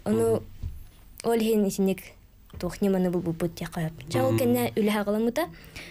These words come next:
Speaker 1: а, маяҕа, үөһэ бүлүүгэ, эрдилигэ бээтигэр форумнар болбуттара. Э, түмэр төрөөбүт тул түмэр түһүлгэ тэйэн форум болбута улахан.
Speaker 2: Мгм.
Speaker 1: А, ол кэннэ дьэ, а,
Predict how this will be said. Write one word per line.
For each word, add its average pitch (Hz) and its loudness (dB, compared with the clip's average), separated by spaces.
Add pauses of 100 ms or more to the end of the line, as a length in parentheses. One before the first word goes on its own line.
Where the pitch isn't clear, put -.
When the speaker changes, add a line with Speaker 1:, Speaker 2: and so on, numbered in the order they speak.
(180)
Speaker 1:
а, 190 -2 (120)
маяҕа, 240 2
үөһэ 226 2
бүлүүгэ, 240 2
эрдилигэ 202 2
бээтигэр 214 2 (360)
форумнар 220 2
болбуттара. 262 0 (240)
Э, 190 0 (160)
түмэр 226 2 (240)
төрөөбүт 214 2
тул 226 2
түмэр 214 2
түһүлгэ 226 0
тэйэн 220 2
форум 214 0
болбута 233 2
улахан. 190 0 (160)
Speaker 2:
Мгм. 120 2 (240)
Speaker 1:
А, 202 2
ол 277 2
кэннэ 269 0
дьэ, 247 0 (440)
а, 202 2